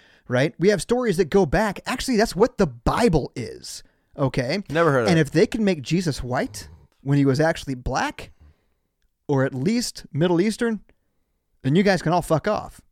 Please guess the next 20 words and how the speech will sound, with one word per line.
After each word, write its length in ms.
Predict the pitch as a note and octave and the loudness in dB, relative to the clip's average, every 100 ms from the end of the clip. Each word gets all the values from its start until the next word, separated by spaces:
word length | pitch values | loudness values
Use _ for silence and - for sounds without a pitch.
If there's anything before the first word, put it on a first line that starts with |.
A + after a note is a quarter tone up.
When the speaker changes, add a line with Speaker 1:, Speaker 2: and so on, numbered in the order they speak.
| _ _ _ _ _ - | _ _ _ _ _ -8
Speaker 1:
right? 320 | C3+ D3 - | -2 -2 -2
Because 340 | D#3+ D#3 D#3+ D#3+ | -2 2 2 2
you 100 | F#3+ | 0
worship 520 | D3 A#3+ - C#3+ - - - | 2 2 2 -2 -4 -18 -6
a 80 | C3+ | -4
God, 600 | C3 C3+ F3 B2 A2+ D3+ _ _ _ _ - | -2 0 0 -2 -6 -10 _ _ _ _ -6
the 80 | B2+ | -4
Son 320 | - A#3 B3 | 2 2 2
of 160 | C#3+ C#3 | 0 -4
God, 420 | A2+ A2 B2 C#3 _ _ _ - | -6 -6 -8 -10 _ _ _ -2
as 160 | C#3 | 0
a 80 | C3+ | 0
white 320 | B2+ E3+ - | 0 -2 -2
person 420 | - B2+ - B2+ B2 _ _ - | -2 -2 -2 -4 -6 _ _ -2
who 200 | D#3+ D3+ | 4 4
is 140 | C#3 - E3 | 4 -2 -2
actually 600 | F3+ - D#3 C3+ C3 B2 | -2 0 0 2 0 0
Middle 260 | C3+ B2+ | 0 0
Eastern, 380 | B2+ A#2+ F#2 E2+ _ _ _ | -2 -6 -12 -16 _ _ _
okay? 320 | C#3 B2+ G3 | -4 0 0